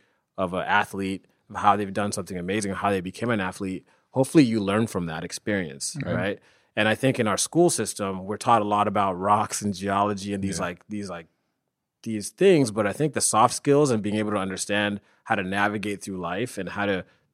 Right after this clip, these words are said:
Speaker 1: talk to yourself and what to s-, what you say to yourself and what that, how that is really important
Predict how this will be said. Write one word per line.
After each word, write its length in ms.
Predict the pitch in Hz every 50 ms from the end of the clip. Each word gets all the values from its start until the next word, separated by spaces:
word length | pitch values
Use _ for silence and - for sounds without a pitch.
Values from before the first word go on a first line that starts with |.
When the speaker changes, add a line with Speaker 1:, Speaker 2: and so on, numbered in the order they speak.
| _ _ _ _ _ -
Speaker 1:
talk 240 | - - 104 - -
to 100 | - 113
yourself 420 | 113 107 - 123 113 117 123 -
and 140 | - 98 101
what 140 | 104 107 -
to 40 | 98
s-, 160 | - - - -
what 160 | 110 101 98
you 60 | 101
say 200 | - - 104 101
to 60 | 98
yourself 420 | 104 107 104 - - 117 117 120 110
and 120 | 104 98
what 120 | 98 101 95
that, 200 | 104 92 - - - - _ _ _ _ _ -
how 200 | - 120 117 117
that 260 | 110 113 104 107 101
is 160 | 104 95 90
really 200 | 95 110 110 107
important 520 | 101 92 - - 104 110 117 143 160 175